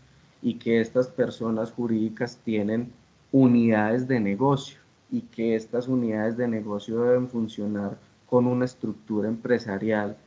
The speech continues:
de acuerdo pues a la, a las condiciones que cada uno tenga. En el caso de nosotros, nosotros tenemos una asamblea general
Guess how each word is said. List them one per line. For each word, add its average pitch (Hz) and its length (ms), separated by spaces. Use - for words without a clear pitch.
de 113 160
acuerdo 120 440
pues 120 280
a 120 60
la, 104 260
a 104 100
las 98 200
condiciones 101 640
que 107 140
cada 98 240
uno 101 320
tenga. 101 320
En 120 160
el 117 100
caso 131 320
de 147 60
nosotros, 135 520
nosotros 127 380
tenemos 117 400
una 127 200
asamblea 107 520
general 120 640